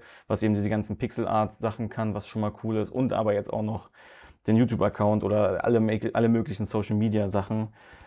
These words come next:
ähm, anzeigen kann. Genau, also Designs kann man hier scheinbar nicht ändern, aber wenn man dann den Twitter-Account anmacht, sieht das Ganze auch ein bisschen anders aus,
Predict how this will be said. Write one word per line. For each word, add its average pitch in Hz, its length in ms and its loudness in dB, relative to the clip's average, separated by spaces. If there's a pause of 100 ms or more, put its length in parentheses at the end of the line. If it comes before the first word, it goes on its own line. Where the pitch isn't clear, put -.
(140)
ähm, 107 340 8
anzeigen 101 560 4
kann. 117 340 2
Genau, 120 180 6
also 117 160 8
Designs 131 360 6
kann 139 120 2
man 131 80 4
hier 131 120 6
scheinbar 131 340 4
nicht 135 200 4
ändern, 147 360 4
aber 120 520 8
wenn 120 80 4
man 120 100 6
dann 120 140 4
den 113 160 2
Twitter-Account 123 880 2
anmacht, 117 260 4
sieht 117 100 -10
das 107 100 -8
Ganze 113 200 0
auch 110 140 2
ein 117 100 0
bisschen 113 240 -2
anders 117 320 2
aus, 113 400 0